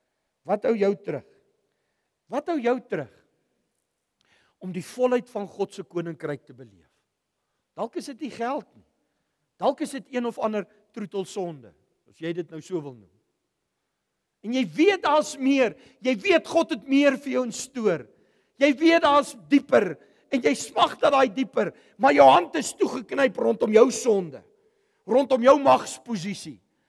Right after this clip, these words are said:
rondom jou opinies, rondom jou image, rondom jou geld.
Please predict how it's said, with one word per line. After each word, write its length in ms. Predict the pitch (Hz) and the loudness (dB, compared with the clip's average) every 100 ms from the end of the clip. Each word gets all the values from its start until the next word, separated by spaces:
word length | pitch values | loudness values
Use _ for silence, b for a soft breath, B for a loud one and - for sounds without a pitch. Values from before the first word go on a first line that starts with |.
| _ _ _ - | _ _ _ -2
rondom 360 | 240 285 294 226 | 0 0 -2 4
jou 100 | 277 294 311 | 2 2 -6
opinies, 540 | 170 277 240 185 123 214 | -4 -2 -2 -4 -4 -2
rondom 360 | 294 277 262 | 0 -2 0
jou 140 | 262 381 330 | 2 0 0
image, 560 | 277 262 185 - - - _ _ _ - | 0 0 -4 -10 -18 -20 _ _ _ -2
rondom 360 | 277 - 262 | -2 0 4
jou 80 | 285 285 | 4 4
geld. 460 | - 277 220 185 | 2 2 2 -2